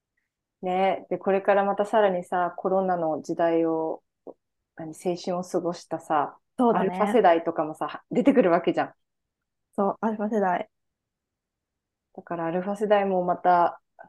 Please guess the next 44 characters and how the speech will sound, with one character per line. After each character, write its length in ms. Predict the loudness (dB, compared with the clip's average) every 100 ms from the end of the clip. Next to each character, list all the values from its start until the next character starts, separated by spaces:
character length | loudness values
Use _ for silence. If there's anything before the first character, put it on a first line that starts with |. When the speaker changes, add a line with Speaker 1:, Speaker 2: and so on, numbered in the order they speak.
| _ _ _ -18
Speaker 1:
働 420 | -4 -2 0 -4 _
く 340 | -2 0 2 0
世 120 | 0
代 200 | 2 2
に 80 | 4
な 80 | 2
っ 100 | 4
て 100 | 0
き 80 | 2
た 120 | 4
ら、 280 | 6 4 -2 _ _ _ _ _ _ _ _ _ _ _ _ _ _ -10
ま 140 | -10
た 120 | -8
す 140 | -8 -4
ご 200 | -2 -2
い 100 | -4 -12 -12
チ 140 | 0 4
ェ 100 | 4
ン 40 |
ジ 100 | 4
が 140 | 2 2
生 100 | 2
ま 120 | 2
れ 120 | 2
そ 160 | 4 2
う 20 |
だ 80 | 2
よ 100 | -4
ね。 240 | -8 -10 _ _ -20 -20 _ _ _ -20
Speaker 2:
そ 360 | -12 0 2 4
う 20 |
だ 140 | 2
ね。 320 | 2 -2 -4 -8 _ _ _ -2
五 100 | 2
年 160 | 2
か 100 | 4
ら 100 | 4
十 160 | 6 4
年 160 | 2 0
ぐ 100 | 2
ら 120 | 0
い 60 | -2
で 80 |
ね。 180 | -8 -10